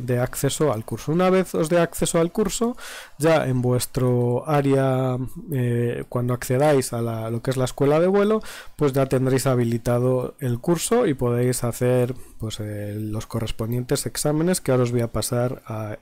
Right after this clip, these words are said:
explicar. Entonces, eh, lo digo, tenéis que tener, el requisito es el tener el P P L A activo y el V F R nocturno.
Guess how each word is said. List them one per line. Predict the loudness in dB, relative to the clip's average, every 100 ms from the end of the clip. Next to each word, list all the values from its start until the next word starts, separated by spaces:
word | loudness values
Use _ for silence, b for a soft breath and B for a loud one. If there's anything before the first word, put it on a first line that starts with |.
| -8
explicar. | -8 -6 -10 -8 -12 -14 B B B B B
Entonces, | 0 2 4 2 0 -4 -2
eh, | 2 4 4 4 4
lo | 4 4
digo, | 6 4 2 0
tenéis | 2 2
que | 0
tener, | 2 4 4 2 0
el | 0 2
requisito | 0 0 -2 0 4 4
es |
el | 2
tener | 0 0 0
el | 0
P | 0
P | 2 2 2
L | 2 4
A | 4 2
activo | 0 0 2 4 4
y | 4
el | 4
V | 2
F | 2
R | 0 0
nocturno. | -2 -4 0 0 0 -6